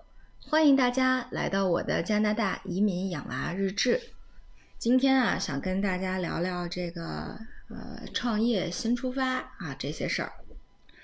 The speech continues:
呃，我和我先生呢，是二零一八年十二月带着孩子们来到多伦多的。呃，所以呢，为了准备这次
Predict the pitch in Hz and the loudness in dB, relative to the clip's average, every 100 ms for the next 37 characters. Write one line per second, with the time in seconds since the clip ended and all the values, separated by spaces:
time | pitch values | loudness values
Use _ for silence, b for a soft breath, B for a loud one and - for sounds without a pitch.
0 | B B B B 202 196 190 185 170 185 | B B B B -4 -2 -2 -2 -2 -2
1 | 185 214 226 185 226 240 233 202 185 180 | -2 0 2 0 0 2 2 0 0 -2
2 | 175 185 - 202 185 180 170 165 170 - | -2 -4 -6 -6 -4 -2 -2 -4 -4 -6
3 | - 185 196 208 226 226 233 185 180 208 | -6 -4 0 0 0 2 2 2 0 -2
4 | 175 233 262 175 160 160 160 156 151 160 | -2 -2 0 -2 -4 -6 -8 -6 -8 -8
5 | - 160 170 170 - - - 151 160 170 | -10 -8 -6 -6 -8 -8 -6 -6 -4 -2
6 | 165 175 185 175 160 - - B B B | -2 -2 -2 -2 -4 -8 -14 B B B
7 | B B B - 185 180 175 175 - 208 | B B B -8 -4 -2 -2 -2 0 2
8 | 202 170 175 185 196 185 180 175 165 135 | 2 0 0 0 0 0 -2 -2 -2 0
9 | 180 180 180 185 - 190 180 160 147 135 | 0 2 2 0 -2 -2 0 0 -2 -4